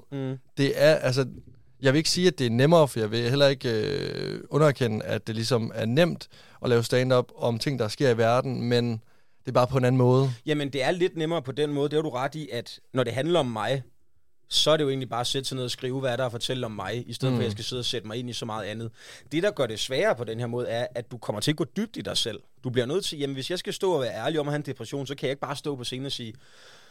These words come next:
Speaker 1: "Ej, jeg havde lidt nogle dårlige dage." Bum. Altså, hvis du skal op og tale om et emne, som i øvrigt ligger mange andre også på sinde, så bliver du sgu nødt til at gå ned i dig selv og finde ud af, hvorfor fanden var du egentlig ked af det?
Speaker 2: Ja.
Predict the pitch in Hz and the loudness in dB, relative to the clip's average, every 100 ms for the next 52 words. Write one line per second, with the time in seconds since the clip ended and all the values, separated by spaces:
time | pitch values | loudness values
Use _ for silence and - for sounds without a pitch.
0 | - - - 123 120 143 135 143 135 127 | -20 -6 -4 -2 -2 -2 -2 -2 -4 -4
1 | 113 131 123 113 98 117 139 135 151 - | -6 -6 -8 -8 -8 -4 -2 -2 -4 -10
2 | - 127 127 120 - - - 147 190 156 | -6 -4 -4 -8 -10 -10 -4 -2 -2 -2
3 | 165 175 123 123 170 - 120 117 147 147 | -2 -2 -4 -4 -4 -4 -4 -4 -2 -2
4 | 131 113 107 139 - 127 170 185 123 - | -4 -4 -4 -6 -4 -4 0 2 2 -2
5 | 123 - 107 104 113 - - 120 160 151 | -8 -8 -8 -8 -8 -6 -4 0 2 0
6 | - 131 135 151 160 147 156 127 123 147 | -2 -6 -6 -6 -6 -4 -4 -4 -4 -2
7 | 135 139 131 127 139 135 - 131 156 135 | -4 -6 -6 -4 -6 -6 -4 -4 -2 -4
8 | 170 139 120 - 120 107 107 110 113 | -4 -6 -8 -8 -8 -8 -10 -4 0